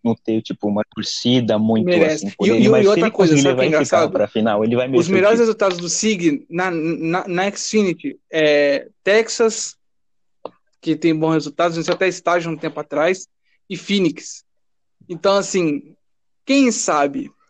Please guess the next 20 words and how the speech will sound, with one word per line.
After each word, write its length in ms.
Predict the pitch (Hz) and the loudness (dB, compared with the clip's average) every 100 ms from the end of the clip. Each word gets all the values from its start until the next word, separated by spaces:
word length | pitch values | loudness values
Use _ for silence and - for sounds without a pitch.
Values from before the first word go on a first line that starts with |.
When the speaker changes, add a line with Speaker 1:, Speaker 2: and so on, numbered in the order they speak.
| _ | _
Speaker 2:
Vai 420 | 160 208 302 311 | -2 0 2 0
que 540 | 311 - 190 151 143 - - - - | -4 -2 0 0 -2 -10 -20 -20 -6
eu 180 | 185 247 | 2 2
torço 400 | - 220 214 214 | 2 -2 0 -2
muito 240 | 196 208 | -4 -6
pro 100 | 208 | -6
Sig, 320 | 170 - 180 175 | -12 -12 -8 -6
eu 80 | |
tô 60 | 165 | -4
torcendo 320 | 175 165 180 | -6 -8 -8
muito 240 | 170 185 175 | -8 -8 -4
pro 140 | 165 | -2
Ryan 180 | 160 147 | 0 -4
Sieg. 500 | - 151 151 165 170 _ _ _ _ _ _ _ | -8 -10 -8 -10 -10 _ _ _ _ _ _ _
Tomara 340 | 165 151 170 | -2 0 0
que 80 | 185 | 0
ele 120 | 170 | -2
consiga, 920 | 165 156 - 151 156 151 147 139 139 - | -2 -8 -4 0 2 2 2 -2 -8 -10
quem 140 | 160 151 | -6 -4
sabe, 480 | 156 151 151 143 | 0 0 0 -2